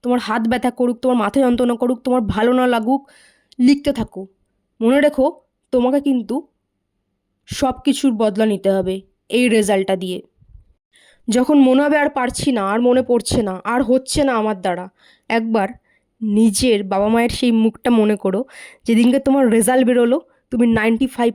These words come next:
পার্সেন্ট, নাইনটি এইট পার্সেন্ট নাম্বারে সেই রেজাল্টটা যখন, আহ, কম্পিউটারে দেখছো বা মোবাইলে দেখছো, তোমার বাবা মায়ের সেই মুখের হাসিটা,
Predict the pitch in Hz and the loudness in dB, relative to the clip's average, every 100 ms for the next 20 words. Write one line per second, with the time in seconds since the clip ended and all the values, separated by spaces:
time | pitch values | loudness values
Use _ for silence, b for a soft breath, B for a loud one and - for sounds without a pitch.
0 | - 240 233 233 220 226 233 277 240 240 | -2 -4 -2 -2 0 0 2 2 0 -2
1 | - 247 233 - 220 196 b b b _ | -4 -4 -4 -4 -6 -6 b b b _
2 | _ _ _ - 220 220 240 247 269 214 | _ _ _ -6 -2 0 2 2 2 0
3 | - 233 220 220 254 262 262 240 226 226 | 2 2 4 2 2 0 0 -2 -2 -2
4 | 285 B B B - - 220 214 247 254 | -4 B B B -8 -2 -2 -2 -2 0
5 | 233 233 233 - 240 202 202 202 208 _ | 0 -2 -2 -2 -2 -2 -4 -4 -6 _
6 | - 208 226 247 208 240 - - 196 - | -6 -2 2 0 0 -2 -4 -6 -6 -8
7 | _ 220 247 220 208 214 214 214 269 254 | _ 0 2 2 0 0 -2 -2 0 2
8 | 220 214 254 220 208 175 180 185 | 2 2 0 -2 -8 -12 -12 -14